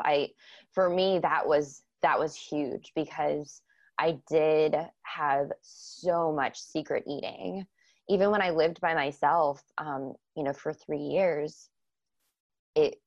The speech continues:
it was, whether it was in my apartment or in my car or walking on the street, because I lived in Philadelphia for so long and I would just hide food in my purse and kind of, like, binge on the sidewalk.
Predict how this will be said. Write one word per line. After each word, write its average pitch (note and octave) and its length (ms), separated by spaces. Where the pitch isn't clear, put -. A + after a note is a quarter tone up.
it - 180
was, D3 540
whether C#3+ 280
it B2+ 80
was D3 120
in D3 100
my C#3 80
apartment D#3+ 640
or C#3 160
in D3+ 120
my C#3+ 140
car C3 540
or D3+ 120
walking D3 440
on D#3 160
the D3+ 80
street, - 380
because D3+ 200
I C#3+ 80
lived C#3+ 200
in D3+ 100
Philadelphia D3 500
for D#3 120
so C#3+ 220
long C#3 200
and C#3 80
I C3+ 80
would C#3 260
just - 380
hide D#3 360
food D#3+ 200
in D3+ 80
my C#3+ 100
purse D#3 320
and D3 100
kind C3+ 160
of, C3+ 60
like, C3+ 220
binge C#3 300
on C#3 120
the C3+ 80
sidewalk. C#3+ 540